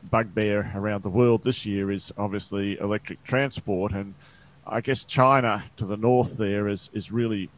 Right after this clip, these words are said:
big in E Vs these days. Uh, does it, does it do, from what you see in, in, in the Mekong area, i-, is that, um, is that also something that, uh,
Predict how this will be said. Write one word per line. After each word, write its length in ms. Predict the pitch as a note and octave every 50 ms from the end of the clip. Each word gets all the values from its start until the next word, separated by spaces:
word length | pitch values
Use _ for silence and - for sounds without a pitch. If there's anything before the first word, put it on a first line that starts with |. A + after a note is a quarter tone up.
| - -
big 200 | - C3+ C3+ B2
in 120 | A#2 G2+ F#2+
E 160 | F#2 F2+ F#2
Vs 360 | E2+ F#2+ F#2 F2+ F2+ E2+ - -
these 240 | F2+ E2+ F2+ F2 -
days. 460 | - F#2+ F2+ F#2 A2 C3 A#2+ - - - - - - - - - - - - - -
Uh, 60 | D#2 D2 F2+ B2 C3+ C3+ B2+ E2+ G2 A#2 F#2 D2 A#1+ G#1+ A#1 C#2 A#1 B1+ E2 E2 F2+ G2 - -
does 120 | B2 B2
it, 140 | B2+ G2 -
does 160 | - C3 B2+
it 160 | C3 - -
do, 340 | - C3+ C#3 C#3 C3 B2+ - - _ _ - F#2 - - F#2+ G2 D#2+ - _
from 140 | - B2+
what 200 | C3 C#3 - - -
you 160 | B2 C#3 C#3+
see 480 | - - B2 A2+ G#2+ G#2+ G#2+ G#2+ A2 -
in, 180 | - A#2 A2+ A2 -
in, 260 | A#2 A#2 A2+ A2+ A2 -
in 140 | A2+ A2+ A2
the 80 | A2 G#2+
Mekong 880 | A2 A#2 A#2 A#2 A2+ A2+ G#2 - - _ - B2+ B2 C3 C3+ C3 A#2 - -
area, 580 | G2+ G#2 G2 F#2 F2+ E2+ F#2 - - G2+ A2+ - -
i-, 140 | A2 G#2+ - -
is 220 | B2 A#2 G#2+ - -
that, 180 | B2+ A#2+ G#2 - - -
um, 400 | A#2 A2+ A2 A2 A2 G#2+ G#2+ G2+ G#2 - - _ -
is 120 | G#2 -
that 140 | A#2+ A#2 G#2+
also 600 | A2+ B2 B2 - - A2+ A2+ A#2 A#2 A2+ D#2 - - - - - - -
something 500 | - - - - - - A#2 A#2+ A#2 A2+ A2
that, 180 | A#2 A2 - - _ -
uh, 260 | A#2 A2+ A2 G#2+ G#2+